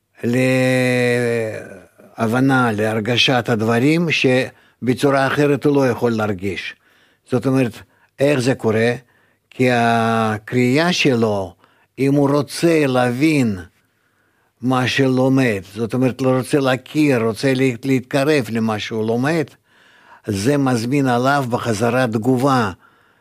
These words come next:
של האור העליון, שעל פעולות שלו מדובר בספרים,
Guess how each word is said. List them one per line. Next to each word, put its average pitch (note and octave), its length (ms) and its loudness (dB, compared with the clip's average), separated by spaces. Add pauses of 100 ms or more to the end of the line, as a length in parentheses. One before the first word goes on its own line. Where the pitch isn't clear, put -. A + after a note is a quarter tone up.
(140)
של B2 340 -2
האור B2+ 360 2
העליון, A#2 800 0 (1400)
שעל B2 920 0
פעולות C3+ 380 2
שלו C3+ 380 2
מדובר B2 500 0
בספרים, B2+ 680 0